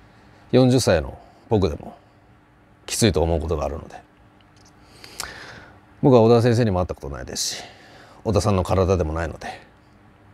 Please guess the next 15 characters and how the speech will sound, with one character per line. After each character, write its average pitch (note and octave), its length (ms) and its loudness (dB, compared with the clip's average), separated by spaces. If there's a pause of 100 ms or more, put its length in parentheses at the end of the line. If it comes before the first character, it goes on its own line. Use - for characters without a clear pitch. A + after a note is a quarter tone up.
(920)
楽 B2+ 180 4
し C3 80 0
く - 80 -16
て D#2+ 240 -2 (1500)
全 A2+ 160 2
然 A2+ 120 4
疲 A2+ 180 0
れ A2 60 4
を F#2+ 40 4
感 F#2 160 -6
じ E2+ 120 -2
な F2 100 0
い E2+ 40 -2
ん D#2 40 -6
で C2+ 220 -8